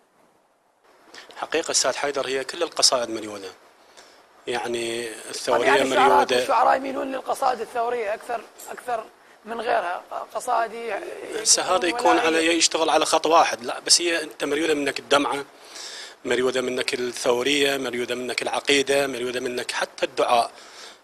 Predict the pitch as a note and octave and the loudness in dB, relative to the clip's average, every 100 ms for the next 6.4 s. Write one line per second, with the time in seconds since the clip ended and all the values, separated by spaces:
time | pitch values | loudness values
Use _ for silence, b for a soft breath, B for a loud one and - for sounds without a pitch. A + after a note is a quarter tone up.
0 | _ - G3+ - D#3+ C#3 C#3+ E3 - D3 | _ 0 0 2 -2 2 2 4 2 -4
1 | - - E3 D3 B2 A2+ G#2 G#2 - B | 2 4 4 2 0 -4 -6 -10 -20 B
2 | B B B _ - C3+ B2+ C3+ E3 F3 | B B B _ -12 -8 -6 2 4 4
3 | E3 F3+ - E3 - D3+ F3 D#3 C#3 C#3 | 4 4 2 0 0 2 2 2 0 -2
4 | C3 C#3 - C#3 B2 - C#3 C3 C#3 C#3 | -2 2 4 4 4 2 2 0 -2 -4
5 | - C#3 D3+ D3+ C#3+ - C#3 - F3 C#3+ | -2 0 2 0 2 2 2 2 0 -2
6 | - C3 B2+ | -4 -4 -4